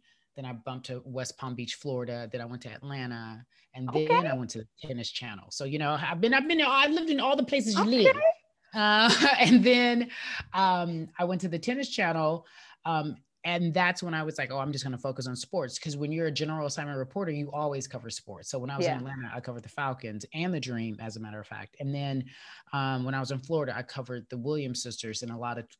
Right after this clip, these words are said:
Speaker 1: golf, a lot of Tiger Woods, um, a lot of Florida Marlins.
Speaker 2: Mm.
Speaker 1: Um, those were the teams that were very popular. And then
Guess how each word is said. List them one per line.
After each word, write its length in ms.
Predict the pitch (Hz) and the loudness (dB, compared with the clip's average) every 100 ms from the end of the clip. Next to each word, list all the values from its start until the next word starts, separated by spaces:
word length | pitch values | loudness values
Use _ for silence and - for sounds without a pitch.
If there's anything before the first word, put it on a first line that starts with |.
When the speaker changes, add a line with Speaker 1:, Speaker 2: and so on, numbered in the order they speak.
| - | -2
Speaker 1:
golf, 380 | 156 135 117 | 0 0 -2
a 20 | 120 | -6
lot 180 | 123 | -6
of 80 | 117 | -8
Tiger 400 | - 143 151 139 | -8 -4 -4 -4
Woods, 640 | 135 156 165 131 117 110 - | -6 -2 0 0 -2 -8 -8
um, 300 | 127 120 120 120 | -6 -4 -4 -6
a 60 | |
lot 200 | 123 127 | -6 -6
of 60 | 123 | -6
Florida 380 | - 143 131 131 | -8 -6 -2 0
Marlins. 720 | 160 175 135 120 117 117 - - - - | 0 0 -2 -6 -6 -8 -12 -18 -20 -20
Speaker 2:
Mm. 60 | 247 | -10
Speaker 1:
Um, 260 | 143 131 131 120 | -6 -6 -6 0
those 340 | 160 175 147 | 2 2 -2
were 400 | 139 135 135 117 - - | -6 -4 -4 -6 -12 -16
the 80 | 135 | -12
teams 320 | - 165 143 | -6 -4 -4
that 140 | 127 98 | -6 -6
were 100 | 131 | -8
very 280 | 117 131 127 | -6 -6 -6
popular. 720 | - 143 135 127 110 113 117 - - _ | -8 -8 -8 -8 -8 -8 -12 -16 -20 _
And 180 | 151 139 | -6 -2
then 560 | 151 160 156 151 151 | 0 0 -2 -4 -6